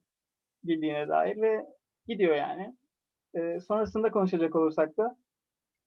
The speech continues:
yani, yüksek lisans açısından vesaire, eee, Galatasaray Üniversitesi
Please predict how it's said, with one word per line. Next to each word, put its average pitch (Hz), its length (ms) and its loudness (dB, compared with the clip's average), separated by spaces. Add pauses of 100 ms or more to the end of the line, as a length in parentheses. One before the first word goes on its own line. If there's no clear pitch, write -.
(420)
yani, 156 220 6
yüksek 175 360 -2
lisans 175 500 4 (100)
açısından 156 640 0
vesaire, 160 540 0 (680)
eee, 165 280 -2
Galatasaray 185 480 6
Üniversitesi 196 640 0